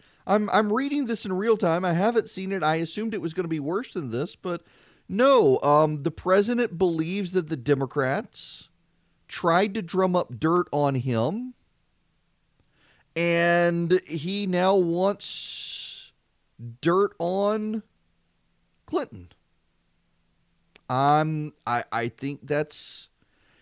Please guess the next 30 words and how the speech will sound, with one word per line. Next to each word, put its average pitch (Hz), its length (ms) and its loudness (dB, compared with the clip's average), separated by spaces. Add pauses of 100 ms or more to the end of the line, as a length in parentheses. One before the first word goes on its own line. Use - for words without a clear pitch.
he, 143 180 -4
he 135 180 -2
wants 160 300 -2
to, 165 100 0
well, 151 240 6
I 143 100 6
shouldn't 156 220 -2
say 165 60 0
he 147 60 0
wants 127 200 -4
dirt 135 180 0
on 113 100 -2
Clinton. 202 240 -2
He 156 80 -4
wants 165 200 -4
to 160 80 -8
find 139 220 -2
out 131 140 -2
if, 131 260 -6
if 139 160 -4
the - 80 -20
Clinton 180 300 -8
team 127 200 -6
tried 135 240 -6
to 123 80 -10
dig 120 140 -10
up 131 140 -8
dirt 127 180 -2
on 117 100 -2
him 170 360 -4